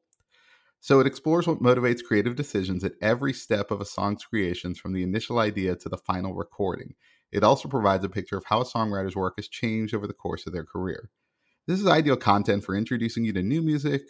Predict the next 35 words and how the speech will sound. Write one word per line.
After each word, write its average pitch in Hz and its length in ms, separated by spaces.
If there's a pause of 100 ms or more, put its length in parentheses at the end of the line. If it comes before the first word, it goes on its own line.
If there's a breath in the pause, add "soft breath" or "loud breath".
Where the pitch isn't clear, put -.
(120)
or 107 300
if 104 100
you're 101 100
gonna 101 160
come 98 220
away, 92 380 (320 soft breath)
you 113 100
know, 98 80
you 95 140
come 139 220
away 127 140
with 104 120
some 98 200
new 120 200
favorite 98 380
songs, 120 520
but - 200
then 101 120
you're 98 140
also 104 180
gonna 95 180
learn 95 180
about 90 200
some 87 140
legendary 92 540
artists. 101 420
It - 100
really 147 220
is 101 120
cool 92 320
because 90 280
the 92 80
artists 92 260
come 90 140
on 87 300